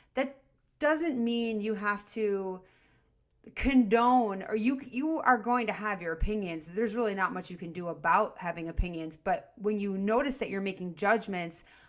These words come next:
understand that you are limiting your perception of someone else, and it's just based in fear. And those judgments are unfounded because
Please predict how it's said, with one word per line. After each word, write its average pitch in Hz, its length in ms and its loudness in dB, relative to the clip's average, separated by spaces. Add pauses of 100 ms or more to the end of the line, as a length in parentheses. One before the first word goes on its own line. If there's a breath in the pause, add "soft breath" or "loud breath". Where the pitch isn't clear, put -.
(160 soft breath)
understand 226 580 2
that 190 120 -6
you 220 340 -2
are 196 260 2
limiting 185 800 -2 (760)
your 220 200 2
perception 226 560 0
of 185 100 -6
someone 185 280 -4
else, 180 380 -2
and 202 120 -6
it's 208 160 -8
just 220 240 -4
based 240 220 -4
in 233 80 -4
fear. 269 520 -4
And 214 140 -2
those 226 140 -2
judgments 240 460 -2 (100)
are 202 200 0
unfounded 208 580 -2
because 202 380 -4